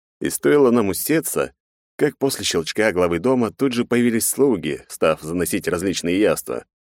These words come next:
Чего тут только не было. Мясо жареное, запечённое, варёное, соусы, салаты, какая-то зелень. А уж какие дивные ароматы распространялись. М-м-м. Мне уже нравится это место.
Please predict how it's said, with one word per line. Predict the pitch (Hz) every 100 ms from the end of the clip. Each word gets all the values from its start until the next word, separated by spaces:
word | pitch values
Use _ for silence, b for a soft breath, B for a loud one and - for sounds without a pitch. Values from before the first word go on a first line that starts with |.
| _ _ _ _
Чего | - 71 78 135 156
тут | 143 -
только | 143 127 139
не | 135 131 95
было. | 78 71 64 _ _ _ _ _
Мясо | - 87 123 - 113
жареное, | 82 107 104 85 71 62 - _ _
запечённое, | 71 78 - 131 - 85 117 95 76 69
варёное, | 87 135 95 131 110 80 67
соусы, | 69 - 80 135 117 87 - 71
салаты, | 80 110 139 123 101
какая-то | 98 143 143 135
зелень. | 71 73 110 123 87 73 _ _ _ _ -
А | 85
уж | 101 -
какие | 90 95 110 95
дивные | 78 110 101 87
ароматы | 85 80 101 113 104 95
распространялись. | 87 - - 98 101 92 82 76 -
М-м-м. | 107 131 127 123 107 95 76 _ _ _ _ _ -
Мне | 87 87
уже | 82
нравится | 90 87 73 82
это | 78
место. | 76 73 - 65